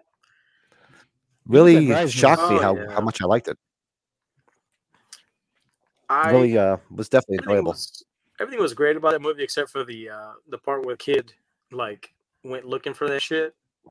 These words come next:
Speaker 3: you know, after, like, the spontaneous ground exploding and shit, that was just like, "What the fuck?" Like, this was just too
Speaker 2: Yeah, that
Speaker 3: forced.
Speaker 2: got a little crazy, right?
Speaker 3: It was too forced. It was too, too forced. I was like, I, I love the effects. I love the, all that stuff. But I was like, "Come on, man, really?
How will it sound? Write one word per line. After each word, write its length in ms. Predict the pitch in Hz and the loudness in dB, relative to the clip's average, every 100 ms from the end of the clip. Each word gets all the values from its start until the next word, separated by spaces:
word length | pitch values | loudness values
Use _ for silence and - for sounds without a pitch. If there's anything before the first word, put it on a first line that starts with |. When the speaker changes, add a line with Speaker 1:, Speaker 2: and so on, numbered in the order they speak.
| _ | _
Speaker 3:
you 100 | 135 | -16
know, 200 | 110 95 _ _ _ _ | -16 -20 _ _ _ _
after, 220 | 127 110 | -10 -10
like, 200 | 107 107 | -14 -14
the 80 | - | -10
spontaneous 480 | 117 113 120 123 113 | -10 -8 -10 -12 -14
ground 420 | 113 110 123 123 | -10 -8 -8 -8
exploding 540 | 110 - 127 123 123 120 | -16 -10 -6 -6 -6 -12
and 100 | 113 | -12
shit, 240 | 139 120 | -8 -8
that 120 | 120 | -4
was 240 | 143 139 117 | -4 -4 -12
just 140 | 113 | -16
like, 100 | 117 | -16
"What 140 | 131 117 | -14 -16
the 80 | 107 _ | -18 _
fuck?" 180 | - 104 _ - _ _ _ _ _ | -16 -16 _ -20 _ _ _ _ _
Like, 180 | 135 120 _ _ | -8 -8 _ _
this 120 | - | -14
was 140 | 127 113 | -12 -10
just 120 | - | -4
too 80 | 151 | -2
Speaker 2:
Yeah, 120 | 202 | 2
that 80 | 208 | 2
Speaker 3:
forced. 100 | 233 | 2
Speaker 2:
got 140 | 214 | 0
a 60 | 202 | 0
little 200 | 190 175 | 0 -2
crazy, 400 | 190 185 160 147 | -2 -2 -2 -2
right? 300 | 147 165 - _ - | -2 -4 -6 _ 2
Speaker 3:
It 60 | |
was 120 | 185 - | 2 4
too 140 | 180 | 0
forced. 500 | - 143 127 113 - _ _ | 4 4 4 -2 -10 _ _
It 60 | 139 | -4
was 140 | 127 - | -4 -4
too, 180 | 170 | -4
too 200 | 165 143 | -2 -4
forced. 500 | 127 117 104 98 - - _ _ - | -4 -8 -8 -12 -16 -20 _ _ -10
I 60 | |
was 120 | 123 | -8
like, 220 | 117 110 - | -8 -10 -2
I, 140 | 147 - | -2 2
I 80 | 156 | 2
love 260 | 143 165 170 | 4 4 4
the 100 | 151 | 0
effects. 460 | - 151 147 143 | 2 4 4 2
I 40 | 139 | -2
love 200 | 139 127 | -2 -2
the, 120 | 135 | -6
all 120 | 131 127 | -6 -8
that 180 | 120 | -12
stuff. 300 | - 113 104 - | -12 -14 -14 -14
But 80 | |
I 20 | 110 | -16
was 100 | 101 | -16
like, 120 | - | -16
"Come 220 | 131 95 | -16 -18
on, 160 | 90 92 | -20 -20
man, 180 | 92 | -20
really? 280 | 95 101 104 | -20 -18 -20